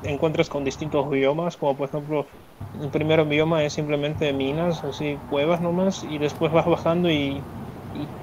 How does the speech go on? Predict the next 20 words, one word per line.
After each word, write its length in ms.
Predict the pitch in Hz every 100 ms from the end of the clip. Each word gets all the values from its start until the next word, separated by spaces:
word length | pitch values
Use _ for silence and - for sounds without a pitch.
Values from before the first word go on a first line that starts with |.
| -
te 100 | 139
topas 340 | - 160 156
en 180 | 151 135
selvas 880 | 135 151 143 165 170 185 196 190 -
y, 440 | 147 139 131 127 - - -
y 100 | 151
después 380 | 135 - 160 151
en 880 | 151 147 143 135 135 135 139 135 - -
zonas 380 | 160 147 139
heladas 520 | 143 131 143 151 147 139
y, 40 | 135 131 135 147
y 40 | 135
templos 720 | 139 143 156 175 175 170 -
y 240 | 143 139
hasta 260 | 143 - 147
el 180 | 143 135
in-, 280 | 139 143 -
pues, 280 | 165 151 160 - - - - -
el 160 | 165 143
infierno 540 | 139 127 151 175 180